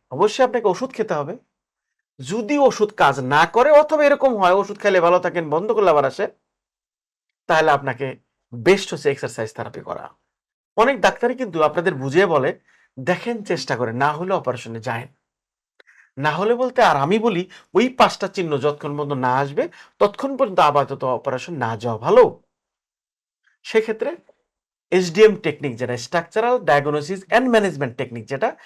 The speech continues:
সেটা কিন্তু আমরা করি। তার মানে it is exercise based treatment procedure। ধন্যবাদ দর্শক, ভালো থাকবেন। আজকে এ পর্যন্তই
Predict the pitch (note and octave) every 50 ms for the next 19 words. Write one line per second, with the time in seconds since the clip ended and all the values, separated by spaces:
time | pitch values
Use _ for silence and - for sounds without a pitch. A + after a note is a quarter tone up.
0 | - - _ _ - - B3 A#3 A#3 A3+ G#3 F3 C#3+ D#3 C#3 B2+ B2 C3+ F#3 C4+
1 | - _ _ _ _ _ - C#3 A2 G2+ - _ _ _ _ _ _ _ _ _
2 | _ _ _ _ _ _ - D3 D3 F3+ G#3 A3 - - F#3 G#3+ A#3+ - - -
3 | A3 G#3+ - - B3 G#3+ - B3+ B3+ A#3 F#3+ D#3+ F#3+ F3+ F#3 - - _ _ _
4 | _ _ _ _ - G#3 F3 E3+ F3+ F3+ D3 C#3 C#3 B2+ - - G#2+ - - -
5 | - - _ _ _ _ _ _ _ C#3+ C#3+ D3 E3 E3+ F3 F3+ F#3 F3+ - A3
6 | F#3 D#3 B2 A2+ A#2 B2+ G#2+ G#2 A2 A2+ A#2 A#2 A#2 - D3 C#3+ C#3 D3+ C3 D#3+
7 | D#3+ D#3+ G#3 A3 C4+